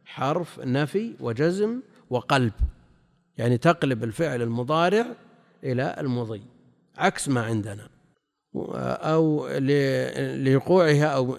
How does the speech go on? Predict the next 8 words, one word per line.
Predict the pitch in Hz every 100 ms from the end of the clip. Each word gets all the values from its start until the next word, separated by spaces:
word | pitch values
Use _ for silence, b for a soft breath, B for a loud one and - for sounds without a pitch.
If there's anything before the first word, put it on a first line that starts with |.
| 120
أو | 131 127 135 135 131 131
المراد | 131 127 147 170
هنا | 151 151 135 156 196 - _ _ _ _ _ _ _ _ _ _ -
الاستقبال | 135 135 151 - 131 156 160
لوقوعها | 139 127 - 160 135 120
في | 120
حيز | 113 156 165 135 123
الشرط، | 120 - 175 214 220